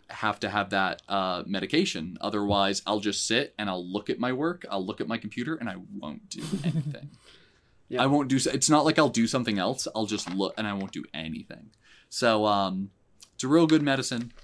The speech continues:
Speaker 1: I really, uh, th-, you know, I have no, I have no issues with it. But, uh, one thing is that when you run into one of these situations where it hasn't yet worn off, but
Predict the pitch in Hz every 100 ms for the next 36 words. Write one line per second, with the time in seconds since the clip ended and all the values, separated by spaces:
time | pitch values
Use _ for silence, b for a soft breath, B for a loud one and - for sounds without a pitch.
0 | - 101 101 101 101 98 98 - 98 92
1 | 92 92 - - - _ _ _ - 107
2 | 87 92 _ 110 107 113 110 104 104 104
3 | 101 107 110 110 107 107 104 101 104 107
4 | 107 101 98 92 - b b b _ _
5 | - - 113 120 117 117 107 104 101 110
6 | 101 - 110 104 104 101 95 95 - _
7 | _ _ _ _ _ _ 127 123 123 113
8 | 110 110 107 107 117 101 107 104 110 98
9 | 104 - 113 110 85 107 - 101 104 101
10 | 98 104 - - _ _ - 110 107 -